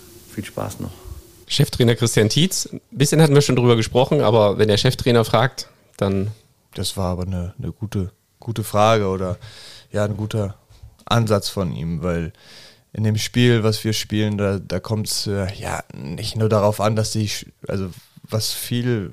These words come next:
Speaker 3: glaub ich, auch erwähnt oder viel gesehen wird, dass die Spieler einfach zu mir zurückspielen und, ähm,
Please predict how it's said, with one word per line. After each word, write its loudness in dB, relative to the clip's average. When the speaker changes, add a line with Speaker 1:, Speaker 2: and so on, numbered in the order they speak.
Speaker 3:
glaub 2
ich, 0
auch -2
erwähnt 0
oder 4
viel -4
gesehen 0
wird, -2
dass -2
die -4
Spieler 2
einfach 0
zu -6
mir -2
zurückspielen -4
und, -6
ähm, -6